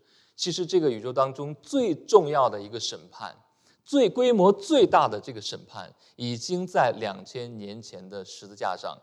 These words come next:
完全的完成了。所以我们所，如果每，我们是在耶稣基督里的话，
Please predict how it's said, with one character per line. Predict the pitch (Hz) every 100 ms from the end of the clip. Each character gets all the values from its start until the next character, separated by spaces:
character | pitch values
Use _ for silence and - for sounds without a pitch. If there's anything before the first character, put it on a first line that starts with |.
| _ _
完 | 113 101 131
全 | 131 - 90 95
的 | 92 85 - 85
完 | 95 104
成 | - -
了。 | _ 69 - _ _ _ _ _
所 | - 180 220
以 | 175 135 135 -
我 | - 131
们 | 127 151 202
所， | 131 107 - 151
如 | 214
果 | 220
每， | 240 143 110 113
我 | 139 120
们 | 147
是 | 175 208
在 | 165
耶 | 180
稣 | 196 202
基 | 190 - 220
督 | 208 226
里 | 214 117
的 | -
话， | 92 101 87 -